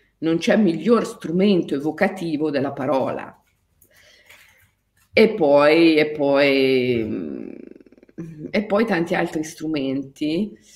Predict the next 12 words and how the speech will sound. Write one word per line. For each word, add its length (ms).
ehm, 400
alcuni 440
davvero 360
molto 340
particolari. 1160
Per 140
esempio, 540
voi 540
le 140
conoscete 600
le 120
mie 560